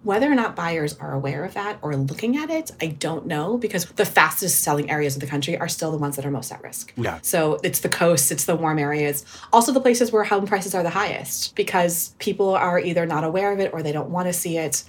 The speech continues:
Speaker 1: But it's there, the risk is there, it's starting to play into the financial decisions that banks and lenders are making, but very slowly.
Speaker 2: No, that's really interesting. I think it certainly seems like continued growth in the Sun Belt. I don't know.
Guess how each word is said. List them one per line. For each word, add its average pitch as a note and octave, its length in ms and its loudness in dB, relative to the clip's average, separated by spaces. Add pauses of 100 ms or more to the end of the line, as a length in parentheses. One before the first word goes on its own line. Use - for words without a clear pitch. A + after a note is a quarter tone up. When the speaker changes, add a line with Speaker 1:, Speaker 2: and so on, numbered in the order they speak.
Speaker 1:
But D#3 360 2 (100)
it's G3+ 200 0
there, F3+ 460 2
the F3+ 140 -2
risk G3 280 0
is F#3+ 120 0
there, D#3 380 0
it's D#3 140 -4
starting F#3+ 400 4
to D3+ 200 -2 (200)
play D#3 340 0
into D3+ 180 0
the D#3 80 -2
financial D3+ 380 -2
decisions D3+ 320 -6
that D3 100 -6
banks D3 200 -4
and D3 80 -6
lenders C#3+ 260 -4
are C#3+ 60 -2
making, C#3+ 360 -4
but C#3 180 -8 (160)
very D#3+ 280 -4
slowly. - 400 -8 (340)
Speaker 2:
No, A#2+ 140 2
that's A#2+ 160 0
really G2 180 -2
interesting. F#2 340 -10
I G2 120 -2
think G#2+ 180 -6
it G2 100 -8
certainly B2+ 320 0
seems G2 320 -4
like F2+ 280 -4 (160)
continued G2+ 480 -6
growth F#2 400 -4
in F2 340 -8
the E2+ 100 -12
Sun F2+ 280 -8
Belt. E2+ 340 -12
I - 80 -8
don't - 80 -12
know. - 140 -18